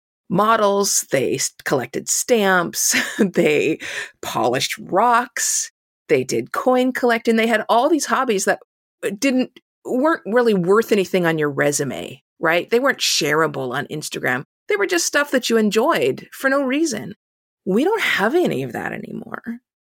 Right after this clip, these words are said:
And so our homes are not sort of a refuge to sort of relax you and help you enjoy leisure. There's nothing to do at home anymore.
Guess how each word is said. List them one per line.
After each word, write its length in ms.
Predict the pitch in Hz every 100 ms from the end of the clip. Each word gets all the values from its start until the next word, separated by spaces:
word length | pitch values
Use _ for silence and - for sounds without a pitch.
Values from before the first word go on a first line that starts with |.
| _ _ -
And 160 | 233
so 160 | 240 233
our 120 | 226
homes 380 | 214 247 302 262
are 80 | 202
not 300 | 190 190 -
sort 180 | 202 175
of 80 |
a 80 | 156
refuge 760 | 143 147 - - 160 - - -
to 80 | 170
sort 260 | - 156
of 200 | 147 139 - _ _ -
relax 640 | 147 143 143 160 165 -
you 460 | 180 175 170 165 165
and 160 | 151 139
help 240 | 143 147
you 100 | 156
enjoy 420 | 147 139 151 147
leisure. 600 | 147 127 139 156 196 214 - _ -
There's 180 | 226
nothing 400 | 220 240 240 269 254
to 100 | 185
do 280 | 175 196
at 60 | 185
home 360 | 160 160 170 196
anymore. 560 | 156 135 131 131 143